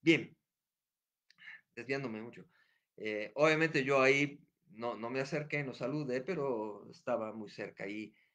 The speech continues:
el acto que había llevado el señor, y, eh, acababa de ser unas, unos días antes, una semana antes, lo de la nacionalización bancaria, y entonces eso fue la, el acto, eh, simbólico de entregarle la alcancía, ¿no?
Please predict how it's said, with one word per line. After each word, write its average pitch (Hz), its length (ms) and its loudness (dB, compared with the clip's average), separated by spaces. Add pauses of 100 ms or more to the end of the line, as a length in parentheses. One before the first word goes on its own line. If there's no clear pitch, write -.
(160)
el 110 140 0
acto - 360 -4
que - 120 -12
había 95 200 -10
llevado - 400 -12
el 98 60 -16
señor, 127 340 -8
y, 110 140 -2
eh, 117 260 -4
acababa 131 460 -2
de 123 80 -4
ser 113 460 -8 (260)
unas, - 580 -20 (120)
unos 104 260 -14
días 98 220 -12
antes, 107 340 -12
una 90 160 -14
semana 101 420 -10
antes, 123 360 -10 (500)
lo 113 220 0
de 104 80 0
la 101 140 -4
nacionalización 95 840 -10
bancaria, 107 560 -8 (500)
y 131 120 -6
entonces 101 560 -12
eso 92 260 -16
fue 92 340 -12
la, 82 200 -18
el 104 160 -6
acto, 95 420 -10 (560)
eh, - 240 -18
simbólico 117 680 -2
de 101 60 -4
entregarle 104 420 -6
la 87 100 -6
alcancía, - 600 -16
¿no? 170 260 -12